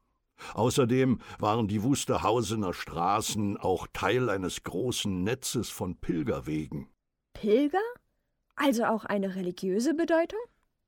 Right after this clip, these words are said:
Speaker 1: Genau. Die Pilger kamen aus dem gesamten nördlichen Mitteleuropa, um das berühmte Wunderblut in Wilsnack zu sehen. Im Spätmittelalter kamen Hunderttausende Menschen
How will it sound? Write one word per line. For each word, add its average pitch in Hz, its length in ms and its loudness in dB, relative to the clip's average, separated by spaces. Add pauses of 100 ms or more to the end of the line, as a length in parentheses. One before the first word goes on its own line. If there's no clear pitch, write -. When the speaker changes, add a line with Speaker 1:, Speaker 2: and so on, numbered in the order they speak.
(120)
Speaker 1:
Genau. 151 640 4 (880)
Die 120 100 0
Pilger 180 400 4
kamen 139 420 2
aus 107 180 0
dem 101 180 2
gesamten 110 560 0
nördlichen 101 580 0
Mitteleuropa, 107 960 2 (240)
um 120 200 6
das 98 180 2
berühmte 110 800 2
Wunderblut 110 920 2
in 85 300 -4
Wilsnack 85 800 -2
zu - 220 -6
sehen. 80 440 -4 (800)
Im 127 160 0
Spätmittelalter 127 1040 0
kamen 117 400 0
Hunderttausende 160 1000 0
Menschen 147 520 -2